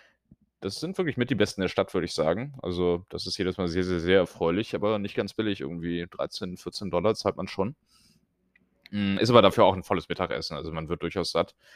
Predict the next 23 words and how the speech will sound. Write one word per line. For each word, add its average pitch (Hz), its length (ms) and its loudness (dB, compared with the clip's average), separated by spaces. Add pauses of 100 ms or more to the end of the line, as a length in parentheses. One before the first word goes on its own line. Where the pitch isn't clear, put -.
(360)
Ähm, 95 420 8
ja, 143 160 6
und 85 260 0
dann 101 80 6
haben 107 80 0
wir 117 80 0
so 110 80 -2
ein 107 80 -2
bisschen 107 200 -6
uns 98 120 -6
unterhalten 98 560 0
darüber, 95 260 4
was 92 140 -2
ich 98 100 -16
gerade 87 180 -2
mache 95 540 2
und 87 540 -6 (420)
was 80 160 -10
ich - 100 -20
gerade 80 180 -14
nicht 104 200 -8
mache 107 560 0
und - 200 -20